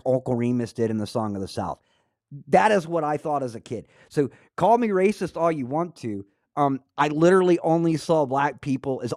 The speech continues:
awesome storytelling, good cooking, cool people. You know what I'm saying? So, like, I wouldn't call that racism. I would say that's, I mean, if somebody said, "Man, I love what he tells good stories," I'd be like, "Awesome." <laughs>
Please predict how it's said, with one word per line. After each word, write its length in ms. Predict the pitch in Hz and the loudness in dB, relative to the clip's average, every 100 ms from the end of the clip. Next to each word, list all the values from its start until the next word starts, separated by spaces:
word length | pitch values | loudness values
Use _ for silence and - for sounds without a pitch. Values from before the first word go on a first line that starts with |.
| - | -2
awesome 400 | 143 143 - 135 | 2 2 2 -4
storytelling, 840 | - 143 135 135 - 143 131 127 120 | -2 0 2 0 4 4 4 0 2
good 300 | 143 135 - | 2 2 -2
cooking, 640 | 156 143 139 131 123 123 - | -2 0 0 0 0 -4 -6
cool 300 | - 156 143 | 0 2 2
people. 400 | - 147 - 107 | -2 -4 -4 0
You 80 | 151 | 2
know 60 | |
what 40 | 156 | 2
I'm 40 | |
saying? 240 | 175 165 | 2 0
So, 160 | 160 156 | 0 2
like, 220 | 151 127 - _ - | 4 2 -4 _ 0
I 60 | - | 6
wouldn't 240 | 214 214 | 6 6
call 180 | 165 147 | 4 6
that 180 | 131 107 | 4 2
racism. 680 | 117 254 - 110 92 117 180 _ _ _ _ _ 143 | 2 2 0 -4 -4 -6 -8 _ _ _ _ _ -2
I 60 | |
would 160 | 170 - | 0 2
say 160 | 185 | 6
that's, 220 | 165 190 - | 6 6 2
I 100 | 185 | 2
mean, 160 | 170 151 | 4 4
if 60 | |
somebody 360 | - 226 202 165 | 4 4 4 2
said, 260 | - 151 | 0 -2
"Man, 300 | 147 165 156 147 | -2 -4 -6 -4
I 80 | |
love 300 | 160 165 156 - | -2 -2 -2 -6
what 240 | 156 160 147 | -10 -10 -10
he 320 | 147 131 160 | _ -10 -6
tells 280 | - 170 123 | 0 0 4
good 260 | 143 139 | 6 6
stories," 360 | - 180 190 147 | 4 4 6 4
I'd 60 | |
be 80 | 190 | 0
like, 160 | 147 - | -4 -6
"Awesome." 360 | - 233 - 80 | 0 0 -2 -16
<laughs> 80 | _ | _